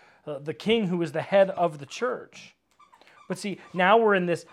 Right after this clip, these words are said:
this kind of backwards world. Most churches in the Protestant world believe in an end times theology that was never historically supported by the church.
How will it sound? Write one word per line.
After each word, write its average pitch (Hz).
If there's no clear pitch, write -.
this 175
kind 185
of 139
backwards 156
world. 170
Most 180
churches 175
in 156
the 143
Protestant 151
world 147
believe 185
in 175
an 160
end 175
times 165
theology 147
that 151
was 131
never 160
historically 147
supported 131
by 117
the 101
church. 110